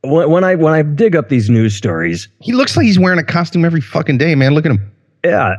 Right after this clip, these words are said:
Speaker 1: but every, every website has the, "Ooh, Elizabeth Hurley is fifty-six and wearing a bikini."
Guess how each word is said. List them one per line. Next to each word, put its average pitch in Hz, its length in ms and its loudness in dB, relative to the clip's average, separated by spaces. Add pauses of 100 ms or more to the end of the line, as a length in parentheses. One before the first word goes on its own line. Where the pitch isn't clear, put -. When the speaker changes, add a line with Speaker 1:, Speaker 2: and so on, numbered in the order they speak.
Speaker 1:
but 165 160 -2
every, 196 340 0
every 196 320 0
website 131 640 0
has 113 380 2
the, 107 320 2
"Ooh, 147 560 2
Elizabeth 135 480 0
Hurley 135 340 0
is 101 140 0
fifty-six 120 580 -2
and 104 140 2
wearing 135 260 2
a 117 60 2
bikini." 117 640 0